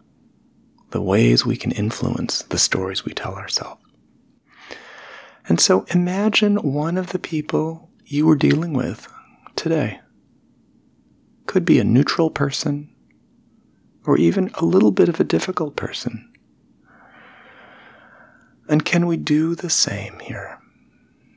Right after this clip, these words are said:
Send the phrases to them. May you be safe.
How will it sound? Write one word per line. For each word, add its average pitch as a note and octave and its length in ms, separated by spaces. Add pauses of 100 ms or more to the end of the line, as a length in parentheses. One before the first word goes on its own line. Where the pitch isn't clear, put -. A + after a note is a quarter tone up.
(1400)
Send B2+ 400
the C#3+ 80
phrases A#2 560
to - 120
them. - 400 (3250)
May C#3+ 380
you C#3+ 440
be C#3+ 260
safe. - 960